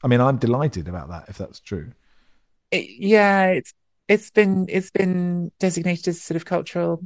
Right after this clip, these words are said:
Speaker 2: heritage site and therefore can't be torn down. Um, and right now, both clubs, uh, are, are making their plans and, and trying to work these things out.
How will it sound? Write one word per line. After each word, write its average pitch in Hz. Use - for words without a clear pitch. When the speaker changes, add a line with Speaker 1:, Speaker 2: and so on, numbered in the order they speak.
Speaker 2:
heritage 170
site 170
and 170
therefore 170
can't 175
be 170
torn 170
down. 170
Um, 170
and 170
right 180
now, 185
both 190
clubs, 196
uh, 190
are, 190
are 190
making 190
their 185
plans 196
and, 175
and 170
trying 180
to -
work 180
these 170
things 170
out. 190